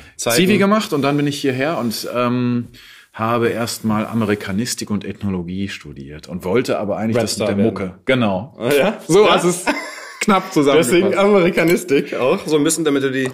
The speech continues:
Speaker 2: American Style, ne?
Speaker 1: American Style und die Anglizismen noch besser <laughs> einbauen kannst. The Shizzle.
Speaker 2: Ja. <laughs>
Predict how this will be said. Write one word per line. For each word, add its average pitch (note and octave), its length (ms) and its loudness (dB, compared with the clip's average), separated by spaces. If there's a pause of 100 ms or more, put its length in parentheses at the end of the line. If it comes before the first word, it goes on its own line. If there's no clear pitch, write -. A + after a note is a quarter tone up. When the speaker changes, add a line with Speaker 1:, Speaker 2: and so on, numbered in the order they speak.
(140)
Speaker 2:
American C#3 420 2
Style, A#2 440 2
ne? A#2+ 140 -2
Speaker 1:
American C#3+ 360 0
Style B2+ 300 2
und A#2+ 100 -2
die A#2+ 160 0
Anglizismen B2+ 640 2
noch B2+ 160 2
besser B2 240 0
<laughs> G#2 60 0
einbauen A2 600 -4 (140)
kannst. A#2+ 320 -6 (280)
The A#2+ 80 -4
Shizzle. B2+ 400 0 (320)
Speaker 2:
Ja. A#2+ 280 4
<laughs> - 60 0